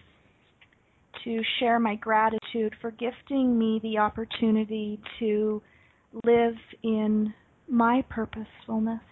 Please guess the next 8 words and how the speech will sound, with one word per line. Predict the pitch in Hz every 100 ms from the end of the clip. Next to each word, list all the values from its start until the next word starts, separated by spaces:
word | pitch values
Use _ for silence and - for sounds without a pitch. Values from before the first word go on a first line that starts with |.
| _ _ _ _ _ _ _ _ _ _ _ _ _ -
allowing | 214 220 214 220 226 220 220
me | 220 220 -
to | 226 -
share | 240 214 214
this | 214 220 - - -
time | 233 220 214 214 220 - _ _
with | 240 220 233
you. | 226 220